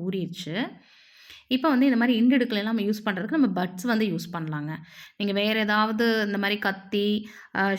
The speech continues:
ஷார்ப்பான ஸ்க்ரூ டிரைவர் இந்த மாதிரி எல்லாம் ட்ரை பண்ணோம் அப்படின்னா, கண்டிப்பா அது டேமேஜ் ஆயிரும். So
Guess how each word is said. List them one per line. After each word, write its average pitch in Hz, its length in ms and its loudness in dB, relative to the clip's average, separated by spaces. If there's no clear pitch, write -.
ஷார்ப்பான 202 760 0
ஸ்க்ரூ 214 280 0
டிரைவர் 202 380 0
இந்த 190 120 -2
மாதிரி 190 220 2
எல்லாம் 208 140 0
ட்ரை 190 160 2
பண்ணோம் 190 320 -2
அப்படின்னா, 180 300 -2
கண்டிப்பா 196 320 -2
அது 196 100 -2
டேமேஜ் 175 540 -2
ஆயிரும். 170 280 -2
So 226 200 -6